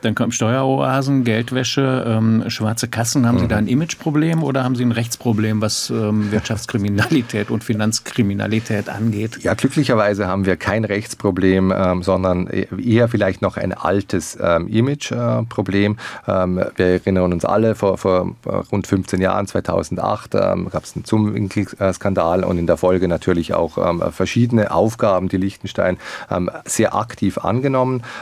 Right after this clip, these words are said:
Speaker 2: ähm, hat mit der, mit der Weißgeldstrategie, mit der Liechtenstein-Erklärung. Und wir sind heute, also wir waren Early Mover beim automatischen Informationsaustausch, was Steuerdaten
Speaker 1: <clears throat>
Speaker 2: angeht. Und wir sind heute konform mit allen internationalen Standards,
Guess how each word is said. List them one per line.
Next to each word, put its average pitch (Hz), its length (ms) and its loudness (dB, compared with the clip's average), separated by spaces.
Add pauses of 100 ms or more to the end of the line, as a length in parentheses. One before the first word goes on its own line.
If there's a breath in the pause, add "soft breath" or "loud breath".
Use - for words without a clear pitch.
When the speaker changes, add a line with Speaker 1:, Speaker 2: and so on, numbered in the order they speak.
(100 loud breath)
Speaker 2:
ähm, 107 280 0
hat 101 380 -2
mit 98 180 -2
der, 95 180 2
mit 95 160 -4
der 90 100 2
Weißgeldstrategie, 101 1080 -2
mit 92 160 -2
der 92 80 0
Liechtenstein-Erklärung. 95 1080 0 (240 loud breath)
Und 95 200 0
wir 101 100 4
sind 95 280 -2
heute, 110 480 0 (260 loud breath)
also 92 260 0
wir 92 120 2
waren 90 280 0 (180)
Early 107 260 4
Mover 98 320 4
beim 90 240 0
automatischen 92 640 -2
Informationsaustausch, 90 1120 -2
was 90 100 -8
Steuerdaten 92 760 0
Speaker 1:
<clears throat> - 0 -
Speaker 2:
angeht. 92 540 2
Und 92 120 0
wir 92 120 2
sind 90 200 -2
heute 92 360 0
konform 90 500 0
mit 90 140 -4
allen 101 280 0
internationalen 87 760 -2
Standards, 107 540 -2